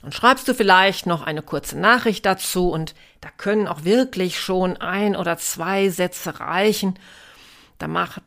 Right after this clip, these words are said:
bitte keine Wissenschaft draus und dann kannst du schauen, was passiert.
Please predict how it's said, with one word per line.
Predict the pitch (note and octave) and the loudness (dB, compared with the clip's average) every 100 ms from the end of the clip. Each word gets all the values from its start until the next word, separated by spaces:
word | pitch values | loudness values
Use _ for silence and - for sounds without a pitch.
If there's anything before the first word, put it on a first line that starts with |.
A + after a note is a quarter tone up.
| G3+ | -6
bitte | - G#3 G#3 | 0 2 0
keine | G3 E3+ D#3+ | -4 -2 -2
Wissenschaft | A3+ - F#3 F#3 E3+ - | -2 0 0 0 -2 -2
draus | D#3 D#3 D#3+ - - - - - | 0 2 0 -4 -18 -20 -18 -6
und | D#3+ | -4
dann | D#3+ | -2
kannst | F#3 G#3 G#3 | 2 0 0
du | - | -4
schauen, | - E3+ F3 F3 D#3+ D3 | 0 2 4 2 0 -6
was | D3+ - | -8 -8
passiert. | - D3+ - - - - | -6 -6 -6 -8 -14 -20